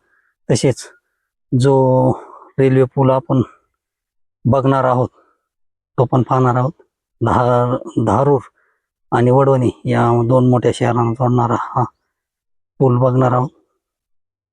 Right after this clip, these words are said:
चला तर मग, आता आपण अगोदर बीड या रेल्वे स्टेशनच्या दिशेने कामाचा आढावा घेणार आहोत. मित्रो, आपण बीड या रेल्वे स्टेशनच्या दिशेने जात आहोत. या ठिकाणी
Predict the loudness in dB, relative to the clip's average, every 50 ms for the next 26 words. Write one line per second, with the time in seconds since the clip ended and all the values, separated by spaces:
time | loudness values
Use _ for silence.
0 | _ _ _ _ _ _ _ _ _ _ _ _ _ -2 0 0 0 0 0 0
1 | 2 2 2 2 0 0 -2 -2 -2 -2 -2 -2 -2 0 0 0 0 0 0 0
2 | -2 -2 -6 _ _ _ _ _ _ _ _ _ -2 0 2 2 2 0 -2 -6
3 | _ _ _ _ _ -2 0 0 0 0 0 0 0 0 0 0 -2 -2 -2 -2
4 | -4 -6 -6 -8 -10 -12 -12 -18 _ _ _ _ -4 -2 -2 0 0 0 0 0
5 | 0 -2 -4 _ _ _ _ _ _ -2 0 0 0 0 0 0 0 0 0 -2
6 | -2 -2 -2 -2 -2 -4 -6 -8 -10 -12 _ _ _ _ _ _ _ _ _ _
7 | _ _ _ _ _ _ _ _ _ _ _ _ _ _ _ _ _ _ _ _
8 | _ _ _ _ _ _ _ _ _ -14 -14 -14 -14 -14 -12 -8 -8 -6 -4 -2
9 | -2 0 2 2 4 4 4 4 4 2 0 -2 -6 -4 -2 0 2 2 2 2
10 | 2 2 0 0 0 0 0 0 0 0 0 0 2 2 2 2 2 0 0 0
11 | 0 0 0 -2 -8 _ _ _ _ _ _ _ _ _ _ _ _ _ _ _
12 | _ _ _ _ _ 0 2 2 2 2 0 -2 -2 -4 -4 -2 0 0 2 0